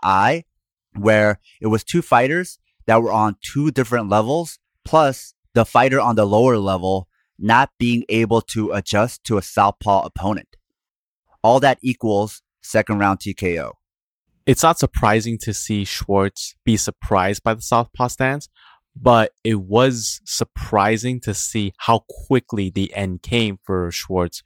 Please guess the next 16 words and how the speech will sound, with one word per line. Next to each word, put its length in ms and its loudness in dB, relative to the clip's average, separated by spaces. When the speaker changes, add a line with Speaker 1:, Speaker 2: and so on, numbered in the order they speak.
Speaker 2:
once 400 2
Tyson 300 -6
Fury 360 -2
switched 380 -6
stances. 800 -12
Speaker 1:
'Cause 140 -4
in 100 -2
round 240 2
one, 220 -2
Fury 320 -2
still 300 -2
had 200 -2
a 40 0
lot 180 2
of 80 -8
volume, 480 -2